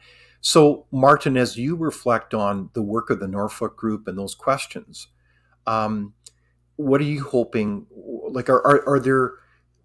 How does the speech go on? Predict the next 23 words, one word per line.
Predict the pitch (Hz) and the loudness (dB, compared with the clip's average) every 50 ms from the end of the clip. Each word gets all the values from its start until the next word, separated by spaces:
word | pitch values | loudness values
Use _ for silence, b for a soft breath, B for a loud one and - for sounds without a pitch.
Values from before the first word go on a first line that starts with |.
| _ _ | _ _
um, | - 120 117 113 113 110 107 104 107 - | -6 -4 -4 -2 -4 -4 -6 -8 -8 -8
works | - 131 113 123 147 151 - - - | -6 -2 0 0 0 0 -2 -2 -2
of | 135 - | -2 -2
inquiry, | - - 127 135 135 131 - - - 135 131 131 127 127 123 | -2 -2 -4 -4 -4 -6 -8 -4 -2 0 0 2 0 -2 -4
are | - - 110 113 113 | -6 -4 -4 -4 -4
there | 107 113 107 104 104 | -4 -4 -4 -4 -6
groups | 104 - 107 113 123 123 - - - 127 | -8 -8 -6 -6 -6 -6 -8 -6 -4 -4
underway | 117 113 113 110 101 101 110 113 113 113 | -2 -2 -4 -4 -4 -2 -2 -2 -2 -2
internationally | - - 123 120 113 107 104 101 98 104 120 123 - - - 139 127 127 127 117 | -4 -4 -4 -4 -2 -2 -4 -4 -2 -4 -4 -4 -6 -6 -6 -6 -4 -4 -4 -4
that | 113 110 - - | -6 -6 -6 -6
you're | - 113 101 | -6 -6 -6
aware | 98 101 107 107 110 110 | -4 -4 -2 0 0 0
of | 110 110 | -2 -4
that | - 107 104 | -6 -6 -4
are | 104 101 | -2 -2
actually | 104 104 - - - 113 101 | -4 -4 -6 -10 -12 -12 -10
doing | 90 - 110 110 110 107 104 | -8 -6 -4 -2 -2 -4 -4
it | - - | -6 -6
right | 95 98 104 107 120 117 | -6 -6 -4 -4 -4 -6
as | 113 104 - | -6 -8 -6
they | 107 101 | -8 -8
reflect | 98 98 101 - - - 107 104 107 - - - | -6 -8 -8 -10 -6 -4 -4 -4 -4 -4 -8 -8
on | 104 101 101 104 | -6 -6 -6 -8